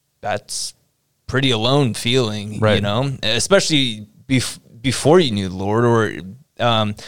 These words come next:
Speaker 1: or a-, anyone else, like, how strong your faith was, like, do you know that you're not alone?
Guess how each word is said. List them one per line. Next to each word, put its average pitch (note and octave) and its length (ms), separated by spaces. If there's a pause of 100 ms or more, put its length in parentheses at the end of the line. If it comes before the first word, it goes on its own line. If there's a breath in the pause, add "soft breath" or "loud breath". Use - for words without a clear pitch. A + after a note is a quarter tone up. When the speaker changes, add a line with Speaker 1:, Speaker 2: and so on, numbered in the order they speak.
Speaker 1:
or F3 140
a-, - 80
anyone D#3+ 500
else, E3 280
like, C3+ 180
how C#3+ 160
strong C#3+ 240
your B2+ 80
faith C3+ 260
was, C3+ 340
like, A#2+ 260 (1300 loud breath)
do A2 120
you D3 160
know B2 720
that G#2+ 160
you're A2 140
not A2 220
alone? B2+ 520